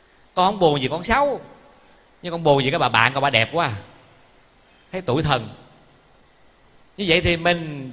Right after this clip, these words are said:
chưa có hiểu được nhân, nhân quả. Bà giàu, bà đẹp là phước của, của bà, phước bà là bà hưởng. Còn nghiệp mình thì phải sao? Phải trả.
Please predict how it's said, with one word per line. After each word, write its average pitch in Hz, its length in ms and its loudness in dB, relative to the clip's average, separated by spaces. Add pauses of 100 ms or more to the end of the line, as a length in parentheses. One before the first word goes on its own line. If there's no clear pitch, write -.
chưa 220 180 2
có 233 80 -4
hiểu 180 280 0
được 160 200 -6
nhân, 202 280 -6 (680)
nhân 196 140 -20
quả. 147 120 -18 (400)
Bà 190 80 -4
giàu, 180 320 4
bà 180 100 0
đẹp 185 200 2
là 180 100 0
phước 285 280 -2
của, 254 360 -2 (580)
của - 80 -20
bà, 175 240 -12 (120)
phước 269 160 -2
bà 226 120 -4
là 208 60 -10
bà 208 140 -6
hưởng. 196 240 -10 (600)
Còn 165 180 -6
nghiệp 180 220 2
mình 185 160 -2
thì 185 100 0
phải 208 180 0
sao? 233 300 0 (100)
Phải 156 100 -14
trả. 131 260 -8